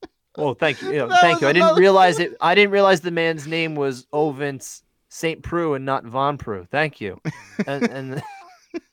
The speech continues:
Speaker 1: oh my God, people, take a joke.
Speaker 2: <sighs>
Speaker 1: But that was, that was great. Obviously, he, you know, choking out Pena too. <laughs> They had to check the arm and realize he was
Speaker 2: That,
Speaker 1: out. That
Speaker 2: he,
Speaker 1: was
Speaker 2: she
Speaker 1: wild.
Speaker 2: was out for a while.
Speaker 1: She probably was. She was,
Speaker 2: Yeah.
Speaker 1: I think she was starting to kinda shake a little
Speaker 2: Yeah.
Speaker 1: bit, right?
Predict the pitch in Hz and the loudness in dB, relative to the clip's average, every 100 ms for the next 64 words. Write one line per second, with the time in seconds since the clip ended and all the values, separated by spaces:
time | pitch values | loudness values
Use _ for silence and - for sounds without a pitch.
0 | - 427 214 95 415 101 95 - _ - | -16 -14 -14 -14 -10 -8 -8 -10 _ -18
1 | 440 _ _ - 170 - 85 _ _ - | -18 _ _ -2 -2 -2 -16 _ _ -18
2 | - 554 539 - 143 139 107 - _ _ | -12 -10 -10 -12 -10 -6 -8 -10 _ _
3 | _ _ _ - 349 302 277 247 _ _ | _ _ _ -18 -16 -14 -16 -20 _ _
4 | - 143 147 185 175 202 208 165 165 143 | 0 2 2 -2 0 2 2 2 2 4
5 | 180 190 208 185 160 - 165 117 110 120 | 2 0 -4 -4 -8 -10 -6 -6 -8 -14
6 | _ - - 262 190 156 135 151 - 127 | _ -20 -2 2 2 0 -2 -4 -4 -12
7 | 107 92 - 135 104 107 117 104 147 196 | -12 -14 -8 -8 -8 -10 -10 -8 -6 -4
8 | - 196 131 180 160 147 165 - 131 147 | -4 -4 0 0 -2 -2 -2 0 0 0
9 | 139 110 110 104 101 240 - - 101 123 | 0 -4 -6 -6 -4 -4 -4 -6 -6 0
10 | 135 120 101 104 302 185 151 147 135 113 | 0 0 0 0 0 0 -2 -4 -6 -4
11 | 120 151 139 - _ _ - 131 131 123 | 0 0 -2 -6 _ _ -16 -8 0 0
12 | 110 98 117 101 151 143 135 95 - 123 | 0 -2 -2 -2 -4 -2 -4 -6 -14 -18
13 | - 113 - 120 101 104 113 95 - 110 | -14 -14 -8 -6 -6 -12 -12 -12 -10 -8
14 | 110 92 92 156 151 151 107 107 | -8 -10 -10 -6 -4 -4 -6 -8